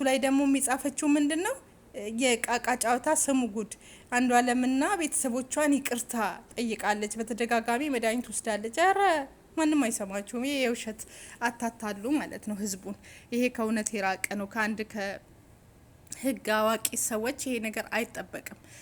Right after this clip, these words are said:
ሲጀመር፣ ሲጀመርስ ይሄን ነገር ካነበቡ ዛሬ ምን ሲፈልጉ አገኙት? ምን ሲፈለግ ነው ዛሬ እሱን ማንበብና መፈለግ ውስጥ የገባችሁት?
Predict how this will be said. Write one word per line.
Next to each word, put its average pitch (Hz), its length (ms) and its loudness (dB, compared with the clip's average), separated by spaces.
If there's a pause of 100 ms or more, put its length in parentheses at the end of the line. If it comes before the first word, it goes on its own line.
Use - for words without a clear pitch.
(160)
ሲጀመር፣ 175 640 -4 (260)
ሲጀመርስ 247 840 0
ይሄን 269 340 4
ነገር 233 280 0
ካነበቡ 247 540 -2 (100)
ዛሬ 269 300 6
ምን 277 160 4
ሲፈልጉ 233 500 -4
አገኙት? 190 520 -6 (880)
ምን 285 220 6
ሲፈለግ 254 580 -2
ነው 247 140 -2
ዛሬ 233 220 0 (140)
እሱን 233 340 -2
ማንበብና 226 600 0 (100)
መፈለግ 254 500 -2
ውስጥ - 220 -6
የገባችሁት? 190 720 -8